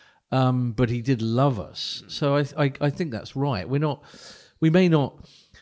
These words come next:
Speaker 1: like the music. I might not like your, the music you like, or like the decor that you like, or like the holidays that you like, or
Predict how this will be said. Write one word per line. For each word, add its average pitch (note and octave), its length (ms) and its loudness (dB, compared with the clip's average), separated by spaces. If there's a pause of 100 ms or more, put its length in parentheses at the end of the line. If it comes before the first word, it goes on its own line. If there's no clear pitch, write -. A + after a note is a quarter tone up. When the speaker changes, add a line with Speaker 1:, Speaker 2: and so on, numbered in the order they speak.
(140)
Speaker 1:
like C3+ 520 4
the C3 80 0
music. B2 500 -2
I B2+ 140 -2
might B2 220 -2
not A2+ 180 -4
like A#2 380 -2
your, A#2+ 180 0
the A2+ 140 -8
music A2+ 420 0
you A2 200 -4
like, G#2+ 480 -4
or F#2 100 -8
like G#2+ 380 -2
the A2 100 -2
decor G#2 640 -4
that G2+ 140 -8
you G#2+ 200 -4
like, G#2 480 -4
or F#2 100 -8
like A2 280 -4
the - 80 -14
holidays G2+ 640 -8
that G2+ 140 -10
you A2 200 -4
like, G#2 500 -6
or F#2+ 200 -8